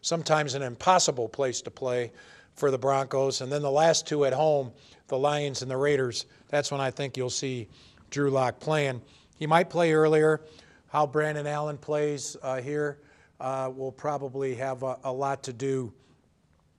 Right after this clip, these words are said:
Uh, if Allen wins against the Bills, um, I think he'll be the quarterback against the Chargers. If he loses, if the Broncos lose, whether it's Brandon Allen's fault or not, I think there's a good chance. Uh, put it this way, there's gonna be a,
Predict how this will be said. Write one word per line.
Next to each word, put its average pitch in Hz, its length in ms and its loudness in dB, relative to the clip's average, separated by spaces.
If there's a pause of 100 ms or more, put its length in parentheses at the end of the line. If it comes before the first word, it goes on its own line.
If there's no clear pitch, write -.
(180)
Uh, 120 380 -8
if 143 140 -6
Allen 185 320 4
wins 180 240 0
against 185 300 -4
the 180 40 -4
Bills, 190 480 2 (480)
um, 160 480 -2 (240)
I 156 100 0
think 175 240 -4
he'll 180 140 0
be 170 140 -2
the 170 80 -4
quarterback 175 480 -2
against 170 320 -6
the 151 80 -14
Chargers. 160 640 0
If 131 100 -8
he 139 140 -6
loses, 208 560 0
if 156 160 -4
the 151 60 -6
Broncos 165 520 0
lose, 180 340 -2
whether 160 240 0
it's 151 140 -6
Brandon 170 380 -2
Allen's 170 380 -4 (300)
fault 180 320 4
or 165 60 0
not, 180 400 2 (1000)
I 139 100 -2
think 160 220 -4
there's 143 200 -6
a 139 60 -6
good 139 200 -8
chance. 151 460 -8 (520)
Uh, 139 340 -4
put 247 280 6
it - 80 2
this 175 220 -2
way, 131 180 -2
there's 151 220 -6
gonna 160 160 -4
be 151 220 -4
a, 143 300 0